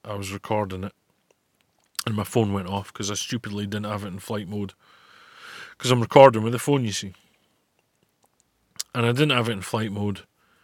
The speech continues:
And after the phone call, I went to press record again, and I only had, like, four minutes to go. And when I tried to find the previous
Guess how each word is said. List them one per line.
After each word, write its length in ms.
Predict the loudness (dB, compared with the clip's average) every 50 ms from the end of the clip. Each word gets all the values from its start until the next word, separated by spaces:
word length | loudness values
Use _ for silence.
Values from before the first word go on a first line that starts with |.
| _ _ _ _ _ _ _ _ _ _ _ _ _ _ _ _ _ _ _ _ _ _ _ _ _ _ _ _ _ _ _ _ -2
And 320 | 0 0 0 0 -4 -6 -10 _ _ _ _ _
after 320 | 4 4 4 4 0 -4 -4
the 120 | -2 -2
phone 320 | -2 -2 -4 -2 -2 -2 -4
call, 400 | -4 -4 -4 -4 -6 -8 -10 _ _ -20 -20 _ _
I 140 | -14 -14 -14 -14 _ _ _ _ _ _ -2
went 200 | -2 -2 -2 -6
to 60 | -12 -6
press 280 | -4 -2 -2 -2 -4
record 400 | -6 -2 4 6 6 6 6 4
again, 380 | 0 -4 -4 -4 -4 -6 -6 -8 -12 -20 -20 -20 -20 -20 -20 -4 2
and 100 | 4 6
I 80 | 6 6
only 320 | 6 6 4 2 2 4
had, 220 | 4 4 2 4 2
like, 320 | 2 2 2 0 -2 -10 -20 _ _ _ _ _ _ _ _ _ _ _ -20
four 320 | -12 -4 0 2 2 2
minutes 340 | 2 2 0 0 -2 -2 -4 -6
to 100 | -6 -4
go. 360 | -2 0 0 0 -2 -4 -8 -12 _ _ _ _ _ _ _ _ _ _ _ _ _ _ _ _ _ _ _ _ _ _ _ _ _ _ _ _ _ -8 -6
And 100 | 0 2
when 140 | 2 2 2
I 60 | 0
tried 240 | 2 2 2 2 2
to 60 | 0
find 220 | 0 0 2 2
the 60 | 0
previous 800 | -2 -2 -2 0 0 2 0 0 0 0 -2 -2 -6 -8 -10 -14